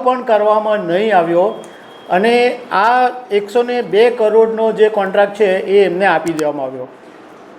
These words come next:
ચૈતર વસાવાએ વીડિયોમાં કીધું કે અમે જ્યારે આ એક રિપોર્ટ અમારી સામે આવ્યો અને દાહોદ જિલ્લામાં અમે તપાસ કરી, તો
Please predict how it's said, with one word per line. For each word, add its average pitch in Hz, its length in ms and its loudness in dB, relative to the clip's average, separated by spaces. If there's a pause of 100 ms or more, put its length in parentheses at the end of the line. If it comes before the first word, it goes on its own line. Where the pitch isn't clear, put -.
(220)
ચૈતર 247 340 4
વસાવાએ 262 580 2
વીડિયોમાં 240 880 -2
કીધું 214 440 0 (600)
કે 220 160 4 (600)
અમે 233 580 0
જ્યારે 208 340 4 (300)
આ 233 440 0
એક 214 240 -4
રિપોર્ટ 220 320 -2
અમારી 220 240 -2
સામે 214 300 -4
આવ્યો 208 260 0
અને 208 380 -4
દાહોદ 190 380 2
જિલ્લામાં 208 520 -2
અમે 208 180 0
તપાસ 202 420 2
કરી, 190 300 -2 (760)
તો 214 120 6